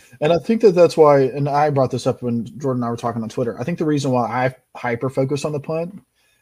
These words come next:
and not necessarily the refereeing calls is 'cause, like, that's something we can't control whatsoever. You know, I can't control Bryce Ford Wheaton, you know, a-, having the biggest fluke of his life and shy, let one slip through his hands.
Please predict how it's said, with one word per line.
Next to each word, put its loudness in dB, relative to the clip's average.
and 2
not 2
necessarily 2
the -2
refereeing -2
calls -2
is -4
'cause, -4
like, -4
that's 0
something 2
we 2
can't -4
control -6
whatsoever. -2
You 4
know, 4
I 4
can't -2
control 2
Bryce 2
Ford 0
Wheaton, -2
you -2
know, -4
a-, 2
having 2
the 0
biggest 2
fluke 0
of 0
his -2
life -4
and -4
shy, -2
let -2
one -2
slip -4
through -6
his -8
hands. -16